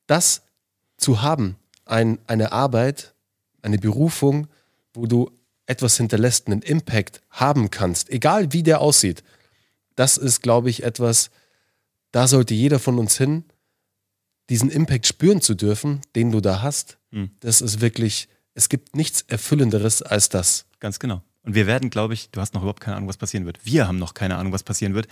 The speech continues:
Speaker 2: weil in zwei Wochen veranstalten wir die Goldene Feder in München. Da kommen zweihundert Menschen aus der Community, Partner, Freunde, Family, Friends, Kunden.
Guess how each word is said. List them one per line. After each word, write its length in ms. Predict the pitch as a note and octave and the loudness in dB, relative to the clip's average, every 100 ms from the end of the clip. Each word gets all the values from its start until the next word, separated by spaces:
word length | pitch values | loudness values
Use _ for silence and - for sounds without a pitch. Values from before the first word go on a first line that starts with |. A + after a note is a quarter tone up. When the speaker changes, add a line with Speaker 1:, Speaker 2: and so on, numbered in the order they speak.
| - _ _ | -20 _ _
Speaker 2:
weil 120 | G2+ | -2
in 80 | A2 | -2
zwei 340 | - C3+ F3 | -2 -2 0
Wochen 360 | C#3+ G2+ G2 C3 _ _ | -2 -2 -4 -6 _ _
veranstalten 520 | _ A2 B2 A#2+ A2+ | _ -6 -4 -4 -4
wir 60 | A2 | -4
die 80 | G#2 | -4
Goldene 340 | G2+ G2+ G#2+ | -4 -4 -6
Feder 280 | - G#2+ F#2 | -4 -4 -2
in 60 | E2+ | -4
München. 320 | E2+ - G2 _ _ _ _ | -4 -6 -16 _ _ _ _
Da 100 | G2 | -10
kommen 260 | - G#2 G2 | -2 -2 -2
zweihundert 680 | - G#2 A#2+ C#3 C3+ A#2+ | -4 -2 0 0 0 -2
Menschen 260 | A2+ A#2 - | -2 -2 -4
aus 100 | G#2+ | -8
der 80 | A2 | -6
Community, 580 | A2 F#2 F#2 F2 G#2+ A#2+ _ | -6 -4 -4 -4 -8 -10 _
Partner, 420 | - A#2+ - B2+ C3 | -6 -4 -4 -6 -6
Freunde, 460 | - G#2+ G#2+ A2 | -4 -2 0 -4
Family, 480 | - - G#2+ G#2+ G#2+ | -6 -2 -2 -2 -4
Friends, 600 | - - G#2+ A2+ G#2+ - | -8 0 2 2 -2 -6
Kunden. 560 | - A#2+ A#2+ A#2+ A2+ A2 | -4 -2 -2 -4 -12 -12